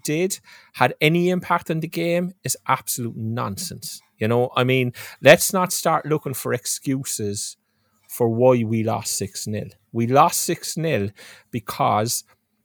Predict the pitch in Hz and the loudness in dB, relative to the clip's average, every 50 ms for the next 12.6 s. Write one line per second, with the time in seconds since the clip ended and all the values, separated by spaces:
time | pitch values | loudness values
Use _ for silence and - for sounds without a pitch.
0 | _ _ _ _ _ _ _ - - - 156 143 139 135 131 123 120 120 113 107 | _ _ _ _ _ _ _ -8 4 6 6 6 6 6 4 4 4 2 -2 -2
1 | - - 143 156 160 - 175 185 190 185 185 - 202 180 156 120 101 104 98 92 | 0 0 0 0 2 0 0 2 2 0 0 0 0 2 2 0 0 0 -2 -2
2 | 92 123 151 - - - - _ _ _ _ - - - _ _ _ _ _ _ | -2 -4 -4 -6 -8 -10 -12 _ _ _ _ -20 -20 -20 _ _ _ _ _ _
3 | _ _ _ _ _ _ _ _ _ _ _ _ 117 113 - - - 127 120 131 | _ _ _ _ _ _ _ _ _ _ _ _ -6 -4 -2 2 6 8 8 8
4 | 156 165 - - - - _ _ _ _ 123 120 117 - - 131 127 131 139 - | 6 6 0 -4 -8 -12 _ _ _ _ -6 -6 -6 2 6 8 8 8 8 4
5 | - - _ _ _ _ _ - 110 - - 143 151 - - 131 120 - 127 117 | -4 -12 _ _ _ _ _ 0 0 2 2 0 0 0 -2 -4 2 6 6 8
6 | 117 110 107 113 120 117 117 117 120 127 139 143 - _ _ - 117 107 101 98 | 8 6 0 0 4 4 6 6 6 4 2 -2 -8 _ _ 0 2 2 2 2
7 | - - - - - _ _ - - - 113 107 107 110 117 120 120 - - 143 | 0 -6 -8 -12 -14 _ _ -12 -2 2 2 4 4 2 2 0 0 0 -2 -2
8 | 135 147 - 127 117 113 107 104 110 110 107 98 107 104 104 104 101 98 98 95 | -2 -2 -4 -4 -4 -4 0 2 2 2 2 0 0 0 0 0 0 -2 -4 -6
9 | - - - - 117 104 101 98 95 - - 95 95 95 - - 127 131 131 123 | -8 -12 -8 -4 -4 -2 -2 -2 -4 -4 -4 -6 -6 -6 -2 0 0 0 -2 -4
10 | - - _ _ _ _ _ _ _ _ _ _ _ _ _ - _ _ _ _ | -8 -16 _ _ _ _ _ _ _ _ _ _ _ _ _ -20 _ _ _ _
11 | _ _ - 127 123 117 107 107 107 - - _ _ _ _ _ _ - 107 - | _ _ 0 2 2 2 2 -2 -4 -6 -12 _ _ _ _ _ _ -14 -8 0
12 | - 139 120 107 101 98 98 - - - - - | 2 4 4 4 4 0 -2 -4 -4 -6 -8 -12